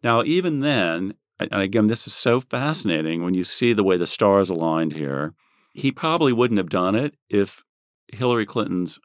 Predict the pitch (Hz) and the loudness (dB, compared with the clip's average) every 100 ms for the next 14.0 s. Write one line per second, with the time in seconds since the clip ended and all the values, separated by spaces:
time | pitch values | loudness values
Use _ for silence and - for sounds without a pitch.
0 | - 101 120 135 90 82 82 113 107 98 | -12 0 0 0 -2 -2 0 -2 -2 -10
1 | - 113 107 101 101 92 98 95 90 90 | -4 0 0 0 -2 0 -2 -4 -4 2
2 | 117 131 127 - 87 78 78 76 87 104 | 4 4 0 -6 -6 -6 -4 -4 -4 -8
3 | _ _ _ _ _ - 113 113 113 - | _ _ _ _ _ -8 -2 0 -2 -6
4 | 98 107 113 120 117 120 - 101 104 104 | 0 4 6 4 2 -4 -2 2 2 2
5 | - 101 101 - 117 113 98 101 104 98 | 0 0 0 -2 -2 -2 0 0 2 0
6 | 90 - 107 123 127 92 80 73 73 87 | -2 -2 2 2 0 -4 -4 -2 -2 -4
7 | 104 _ _ _ _ _ _ 104 95 92 | -4 _ _ _ _ _ _ -6 -6 -6
8 | - 117 104 - 101 92 87 92 107 104 | -4 -2 -2 -2 -2 0 -2 -2 -2 -2
9 | 78 73 80 _ _ _ - 104 101 - | -4 -6 -10 _ _ _ -8 -6 -4 -2
10 | 110 131 - 85 82 90 95 - 104 98 | 0 0 -2 -2 -2 -4 -6 -2 -2 0
11 | 95 87 82 98 120 78 90 - - _ | 0 -2 -2 -2 -2 -4 -6 -10 -10 _
12 | _ _ - 117 131 127 95 82 82 80 | _ _ -4 2 2 0 -4 -4 -6 -6
13 | 87 107 101 - 101 101 139 143 - - | -4 -4 -6 -10 -4 4 4 4 -2 -12